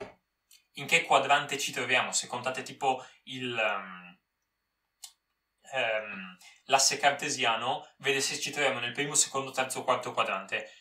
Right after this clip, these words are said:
Ma la cosa in realtà è facilmente aggiustabile, basta che, tipo qua, a questa direzione, prima di far diviso novanta,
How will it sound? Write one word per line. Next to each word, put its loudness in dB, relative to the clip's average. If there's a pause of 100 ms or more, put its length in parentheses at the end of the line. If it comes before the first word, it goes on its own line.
(260)
Ma 6
la 8
cosa 2
in 0
realtà 2
è 2
facilmente 0
aggiustabile, 0
basta -2
che, -8
tipo -14
qua, 4 (880)
a 0
questa -2
direzione, -2
prima -6
di -6
far -2
diviso -6
novanta, 2